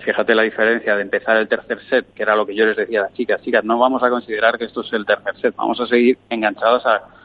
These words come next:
a que esto es el segundo set, no pensemos que es otro partido, que es otro partido lo piensan ellas". Nosotros tenemos que seguir enganchados a que lo que va a pasar es esto, ¿no? Pero, claro, ya te arranca ese, esa oportunidad de, de hacer el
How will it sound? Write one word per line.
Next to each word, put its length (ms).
a 120
que 80
esto 160
es 80
el 100
segundo 340
set, 220
no 120
pensemos 360
que 80
es 80
otro 200
partido, 440
que 80
es 80
otro 180
partido 300
lo 100
piensan 320
ellas". 320
Nosotros 440
tenemos 240
que 120
seguir 260
enganchados 480
a 80
que 80
lo 100
que 60
va 80
a 80
pasar 260
es 140
esto, 240
¿no? 120
Pero, 580
claro, 220
ya 520
te 60
arranca 1120
ese, 320
esa 140
oportunidad 520
de, 160
de 140
hacer 220
el 380